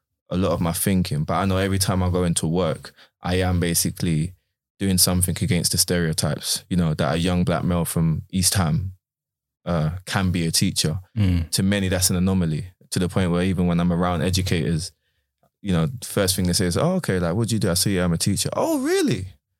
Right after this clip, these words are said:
Speaker 1: What do you teach?" "No, I teach primary. I'm, I'm a Senko as well." "Oh, really? Like, like what, P E?" "No, no, no. I teach, I teach everything. I teach English, maths, science, geography,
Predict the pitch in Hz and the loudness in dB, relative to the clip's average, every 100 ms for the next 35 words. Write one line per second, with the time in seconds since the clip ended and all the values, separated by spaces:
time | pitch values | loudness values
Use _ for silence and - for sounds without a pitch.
0 | _ _ 175 190 208 - 233 113 - - | _ _ -2 2 2 2 0 0 -2 -6
1 | - _ _ _ _ _ _ _ _ - | -10 _ _ _ _ _ _ _ _ -4
2 | 82 90 127 101 113 113 98 85 82 80 | -2 2 0 0 -2 0 0 0 0 2
3 | 87 - 101 95 90 87 98 90 87 170 | 2 2 2 0 0 0 0 0 0 0
4 | - - 180 208 98 82 - - 104 87 | -2 -2 0 0 0 -2 -6 -4 -2 -2
5 | 104 - - 101 139 208 107 113 135 131 | -2 -4 -4 0 0 0 0 0 2 2
6 | 107 120 123 123 - - - _ _ _ | 0 -2 0 -2 -2 -6 -10 _ _ _
7 | - - 127 110 101 95 92 110 107 101 | -4 0 2 2 2 0 0 -2 -2 0
8 | 110 - 104 95 101 - - 92 95 98 | 0 2 2 2 0 -4 -6 -2 0 0
9 | - - - - 98 92 95 - - _ | -2 -6 -12 -6 0 0 0 -4 -10 _
10 | 101 90 90 101 113 | -4 -2 0 0 -2